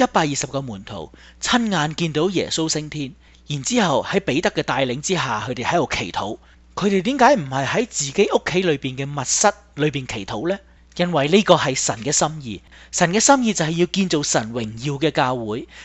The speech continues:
教會就係耶穌基督嘅身體，呢個叫做教會觀。個人嘅修行唔委身，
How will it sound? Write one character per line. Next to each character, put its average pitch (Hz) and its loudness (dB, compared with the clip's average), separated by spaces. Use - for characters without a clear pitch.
教 190 6
會 180 4
就 185 0
係 147 2
耶 127 -2
穌 196 2
基 196 4
督 175 -2
嘅 139 -6
身 147 -4
體， 98 -8
呢 196 4
個 170 4
叫 143 -4
做 104 -6
教 117 2
會 101 -6
觀。 131 -4
個 190 4
人 120 -2
嘅 139 -2
修 185 4
行 127 -6
唔 120 -8
委 120 -2
身， 165 -2